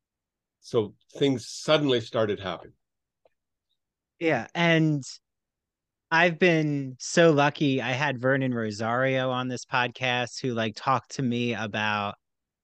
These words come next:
Speaker 2: um, what it was like to be at one of the first queer theory conferences where John Boswell was there,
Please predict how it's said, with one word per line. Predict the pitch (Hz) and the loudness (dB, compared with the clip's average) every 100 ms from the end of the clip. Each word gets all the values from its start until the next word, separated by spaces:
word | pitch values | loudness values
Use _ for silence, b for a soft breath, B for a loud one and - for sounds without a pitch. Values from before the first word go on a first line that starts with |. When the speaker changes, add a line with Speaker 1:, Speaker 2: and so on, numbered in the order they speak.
| - | -2
Speaker 2:
um, | 127 117 107 101 95 _ _ _ _ _ _ | 2 2 0 -4 -8 _ _ _ _ _ _
what | 151 170 | 4 4
it | 180 | 6
was | 165 135 | 4 2
like | 139 143 139 | 2 2 0
to | - | -2
be | 127 135 | 0 2
at | 123 120 | 0 -2
one | 135 | -4
of | 135 | -4
the | 123 | -6
first | - 131 120 | -2 -2 -2
queer | - 147 127 - | -6 -2 -2 -4
theory | 127 123 127 131 131 123 | -4 -2 0 -2 -2 -4
conferences | - 127 120 131 120 143 127 123 117 113 | -4 -4 -2 -6 -4 0 2 2 0 -4
where | 113 | -4
John | 117 120 110 | -2 0 0
Boswell | 113 123 127 - 143 123 123 | 0 0 -2 -4 -2 0 0
was | 123 113 | -4 -4
there, | 135 127 123 117 120 | -4 -2 0 0 -2